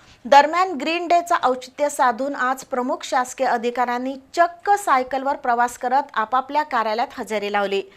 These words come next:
जिल्हाधिकारी, मुख्य कार्यकारी अधिकारी यांनी सायकलवरून, तर कोल्हापूर महापालिका प्रशासक के मंजुलक्ष्मी केएमटीनं प्रवास करत कार्यालयात आल्या.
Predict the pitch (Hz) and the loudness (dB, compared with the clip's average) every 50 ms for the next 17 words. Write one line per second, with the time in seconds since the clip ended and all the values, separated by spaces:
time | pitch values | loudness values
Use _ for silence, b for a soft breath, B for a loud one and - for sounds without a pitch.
0 | B B B B B B B B B 220 208 294 285 277 294 330 359 370 370 370 | B B B B B B B B B -4 -2 0 2 4 4 4 4 2 2 2
1 | 359 349 339 349 330 302 277 269 - 302 285 269 277 254 240 247 254 254 254 254 | 2 2 2 2 -2 -4 -6 -6 -4 -4 -2 0 0 0 2 0 0 0 0 0
2 | 262 254 240 233 226 247 247 240 247 240 262 285 294 269 240 240 247 254 254 - | 2 2 0 0 0 -2 -2 -2 -2 -2 -2 -2 -4 -4 -4 -4 -4 -6 -6 -2
3 | 269 220 214 208 - 240 247 247 240 240 240 262 294 349 349 - 302 269 262 - | -2 -2 -2 -2 -2 -4 -2 -2 -2 -2 -4 -4 -6 -8 -4 -4 -4 -4 -2 -4
4 | 240 220 220 226 262 294 302 349 339 349 320 294 285 285 294 294 277 269 269 269 | -4 -4 -2 0 -2 -2 0 -2 -4 -4 -2 -2 0 0 0 0 -2 -4 -4 -2
5 | 269 269 269 269 254 254 254 - 247 240 - 269 262 254 - 269 254 262 262 247 | -2 -4 -4 -2 -8 -8 -4 -6 -6 -4 -4 -8 -8 -4 -2 -2 -2 0 -2 -4
6 | 233 226 - 247 240 240 240 240 - 254 247 269 330 B B B B B B B | -6 -4 -4 -4 -4 -4 -4 -6 -6 -6 -6 -6 -8 B B B B B B B
7 | - 269 247 247 254 269 269 330 330 311 339 330 - 269 247 240 240 240 240 - | 2 4 4 4 2 0 -4 -6 -8 -8 -8 -6 -2 -2 0 0 0 -2 -2 -6
8 | - 247 233 254 254 262 - - 226 208 208 202 202 208 196 196 190 180 175 175 | -8 -6 -4 -4 -6 -6 -4 -4 -2 -2 0 -2 -2 -2 -4 -4 -6 -6 -4 -4
9 | 170 160 | -8 -8